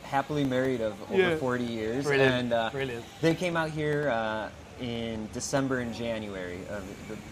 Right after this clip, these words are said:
Speaker 1: end of last year, beginning
Speaker 2: Okay.
Speaker 1: of this year.
Speaker 2: Okay.
Speaker 1: So, uh, so they knew all about it, and things were starting to open back up.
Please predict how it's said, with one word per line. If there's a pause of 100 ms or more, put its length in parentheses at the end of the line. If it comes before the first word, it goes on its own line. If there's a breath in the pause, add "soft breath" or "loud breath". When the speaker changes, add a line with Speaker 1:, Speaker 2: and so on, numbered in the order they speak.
(160)
Speaker 1:
end
of
last
year,
beginning
Speaker 2:
Okay.
Speaker 1:
of
this
year.
Speaker 2:
Okay.
Speaker 1:
So, (180)
uh, (340)
so
they
knew
all
about
it,
and
things
were
starting
to
open
back
up.